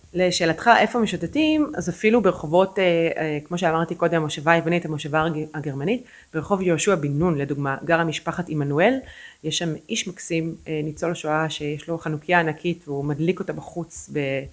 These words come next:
אה, כל שנה ומזמין אנשים, אה, אליו. ואפילו חסידות ארלוי, שנמצאת ב-, ברחוב, אה, חזקיהו המלך,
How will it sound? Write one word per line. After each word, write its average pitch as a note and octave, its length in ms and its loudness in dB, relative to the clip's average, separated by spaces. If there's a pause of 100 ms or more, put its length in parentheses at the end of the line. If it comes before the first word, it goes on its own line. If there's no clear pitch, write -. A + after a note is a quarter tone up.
(420)
אה, C#3+ 200 -2
כל F#3 160 2
שנה E3+ 320 4
ומזמין D3 340 2
אנשים, E3 460 0 (340)
אה, D#3 180 4
אליו. G#3 260 8 (380)
ואפילו F3 960 4
חסידות B3 420 2
ארלוי, G#3 540 6
שנמצאת E3+ 960 0
ב-, E3+ 80 0 (640)
ברחוב, F3 400 2
אה, F3+ 140 4
חזקיהו F#3+ 400 4
המלך, C4+ 460 4